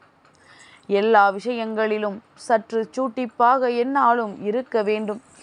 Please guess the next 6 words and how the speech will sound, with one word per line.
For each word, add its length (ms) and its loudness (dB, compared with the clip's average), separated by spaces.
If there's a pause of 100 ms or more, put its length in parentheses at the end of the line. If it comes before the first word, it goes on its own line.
(500)
யார் 440 4
எப்பொழுது 560 -2 (140)
என்ன 280 -2
மாதிரி 420 0 (140)
நடந்து 420 -2
கொள்வார்கள், 640 2